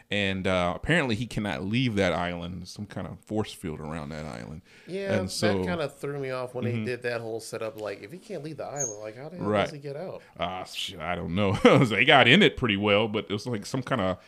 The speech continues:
Speaker 1: not only to have some kinda storm, there's some kinda shield that he, he, they show him try to throw something through it and it bounces back at him.
Speaker 2: Mm-hmm.
Speaker 1: Yeah, so there's, that's another element they might have added. But I'm excited because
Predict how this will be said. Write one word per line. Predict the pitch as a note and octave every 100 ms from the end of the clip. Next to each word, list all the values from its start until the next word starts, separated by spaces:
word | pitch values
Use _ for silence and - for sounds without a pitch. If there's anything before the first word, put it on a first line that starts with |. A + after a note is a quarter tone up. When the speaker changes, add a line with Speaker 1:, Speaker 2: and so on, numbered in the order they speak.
| - - -
Speaker 1:
not | A#2+ A#2
only | C3+
to | A#2 A2
have | B2
some | -
kinda | A2+ G2+
storm, | D#2 - - C#3 D#3 A2+
there's | A2 -
some | A2+
kinda | - A#2+ F#2
shield | - - B2+ C#3 G2+ F#2 F2 _ - - _ _ -
that | G2 F#2 - -
he, | G#2+ A2+
he, | - A#2 G2+
they |
show | G#2 A#2+
him | G#2+ G#2
try | -
to | -
throw | - A2 A2+
something | - G2+ F#2+ F2 D#2
through | - F2
it | D#2+
and | E2+
it | E2 -
bounces | D#2+ G2 G2 E2+ F2
back | F2 F2+ F#2
at | D#2 G#1+
him. | A1+ - -
Speaker 2:
Mm-hmm. | A#2+ A#2 B2 A#2+
Speaker 1:
Yeah, | G2+ G2
so | - G2+ F#2
there's, | G2+ G2 F#2
that's | G2+ G2+
another | F#2 G2 F2+ -
element | F#2 F#2 F2+
they | F#2
might | F#2 E2+
have |
added. | D2 F#2 E2 C#3+
But | -
I'm | F3
excited | B2 - G2 F#2 E2
because | F2+ G#2 F2+